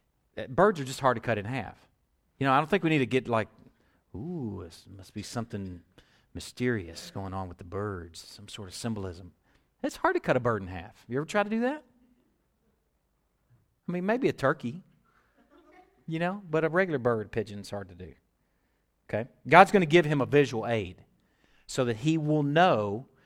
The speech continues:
that he can trust the Lord fully. Okay? Cut up some healthy grown animals. And here's the key. This word cut is important,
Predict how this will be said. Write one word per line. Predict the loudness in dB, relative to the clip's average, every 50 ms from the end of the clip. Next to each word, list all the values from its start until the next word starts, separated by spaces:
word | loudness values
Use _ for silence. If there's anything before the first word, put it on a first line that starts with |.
| _ _
that | -4 -2 0
he | 0 0
can | 0 0 -2 -4
trust | -4 -2 2 4 4 4 2 0 -4
the | -6
Lord | -4 -2 0 0 -2 -2 -4
fully. | -6 -6 -6 -4 -6 -8 -14 -20 _ _ _ _ _ _ _ _ _ _ _ _ _ _ _ -12
Okay? | -6 -4 -4 -4 -4 -6 _ _ _ _ _ _ _ _ _ _ _ _ 0
Cut | 4 4
up | 4 4
some | 2 0 0
healthy | 2 2 2 2 2
grown | 2 4 4 4 6 4
animals. | 4 4 4 2 2 0 0 -4 -10 -20 -20 -20 -20 -20 _ _ _ _
And | -2 -2 -2 -2 -4 -8 _ -12
here's | 0 4 4 4 4 2
the | -2
key. | -4 -2 -2 -2 -2 -4 -8 -14 _ _ -20 -20 -20 -20 -10 _
This | 0 0 0 0 2
word | 4 6 6 6 4 2 -4 -6
cut | 0 4 4 4 4 2 -2 -8 -20 -20 _ _ _ _ _ _ _ _ _ _ _ _ _ _ _ _ _ _
is | -4 -4 -4 -4
important, | -6 -6 -2 -2 -2 -2 -2 -4 -10 -16 -18